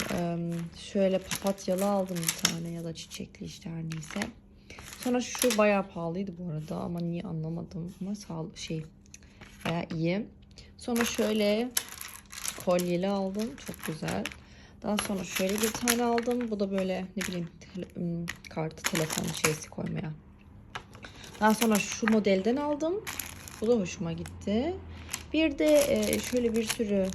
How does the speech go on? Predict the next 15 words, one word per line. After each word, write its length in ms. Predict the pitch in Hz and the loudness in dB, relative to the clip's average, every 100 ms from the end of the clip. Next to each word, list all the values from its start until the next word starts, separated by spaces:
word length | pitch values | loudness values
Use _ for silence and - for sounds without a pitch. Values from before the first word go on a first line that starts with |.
| - - | -4 2
kolyeler. 600 | 202 208 247 262 302 - - - - - - - - - - - - - | 6 8 8 6 2 -2 0 0 -2 -16 -18 -12 -8 -6 -4 -4 -4 0
Şöyle 220 | 220 196 | 4 4
küpe 320 | 180 - - 214 | 2 0 2 4
hoş 320 | 202 233 - | 4 2 2
mu? 80 | 202 | 0
Acayip 440 | 185 185 208 - | 2 2 2 0
gitti. 500 | - - 196 233 302 - - - - - - - | -4 4 6 6 2 -6 -14 -14 -10 -8 -8 -8
Şu 320 | - - 226 | -6 -6 -4
gitti. 260 | 254 - | -4 2
Hatta 320 | 247 220 226 202 | 2 6 6 6
bunu 180 | 208 208 | 6 6
bu 100 | 202 | 4
hafta 260 | 202 - 214 | 4 -2 -6
giyip 480 | - 175 165 - | 0 0 0 -4
takabilirim. 640 | - 180 190 185 208 202 | -8 -2 -2 2 2 2